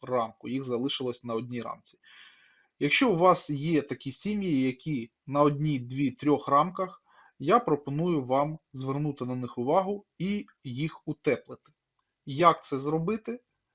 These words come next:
Е, завдяки чому? Знову ж таки, про це буде окреме відео буквально на днях.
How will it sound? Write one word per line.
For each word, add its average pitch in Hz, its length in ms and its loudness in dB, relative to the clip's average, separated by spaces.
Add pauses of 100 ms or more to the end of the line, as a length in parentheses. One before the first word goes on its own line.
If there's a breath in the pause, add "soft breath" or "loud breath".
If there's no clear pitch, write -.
(340)
Е, 139 140 2
завдяки 147 460 0
чому? 160 500 -2 (420 soft breath)
Знову 160 380 -2
ж - 100 -10
таки, 180 220 -2
про 143 180 -2
це 165 200 0
буде 143 280 2
окреме 147 520 0
відео 165 480 0
буквально 131 540 0
на 123 140 -4
днях. 117 420 -12